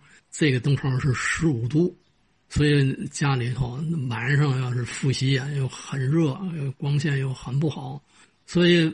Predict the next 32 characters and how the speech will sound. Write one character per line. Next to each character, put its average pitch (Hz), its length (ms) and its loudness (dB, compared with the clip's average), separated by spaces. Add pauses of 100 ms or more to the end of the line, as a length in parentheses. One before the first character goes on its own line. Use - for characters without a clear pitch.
(160)
他 - 180 -4
们 147 200 4
复 - 180 0
习 131 240 2
啊 123 140 -8 (360)
都 160 260 2
不 143 140 -4
在 123 160 2
家 123 200 -6
里。 156 360 -6
我 143 120 0
姐 127 220 -2
姐 131 160 0
也 123 40 -2
不 123 160 -8
在 131 140 -8
家 - 140 -18
里， - 100 -20 (100)
都 151 100 0
在 170 120 4
哪 120 140 -2
儿 135 240 0
呢？ 123 120 -2 (560)
都 175 240 6
在 151 160 4
马 113 300 0
路 143 160 4
上， 156 200 -8 (680)
路 175 180 4
灯 175 200 4
下 180 280 0
头。 - 160 -12